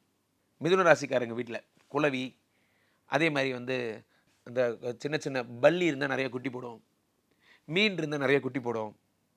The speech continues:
இனப்பெருக்கம் அதிகமா செய்யும் இந்த மீ-, மிதுன ராசிக்காரர்கள் இருக்கின்ற வீட்டில்.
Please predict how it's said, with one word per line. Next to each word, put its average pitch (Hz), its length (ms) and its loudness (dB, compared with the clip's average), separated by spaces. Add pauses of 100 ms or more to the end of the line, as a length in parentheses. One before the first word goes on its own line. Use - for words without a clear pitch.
இனப்பெருக்கம் 160 600 -2 (280)
அதிகமா 160 300 -2
செய்யும் 113 300 -10 (200)
இந்த 120 140 -8
மீ-, 147 240 -4
மிதுன 160 240 -2
ராசிக்காரர்கள் 123 560 -2
இருக்கின்ற 127 320 -10
வீட்டில். 117 320 -8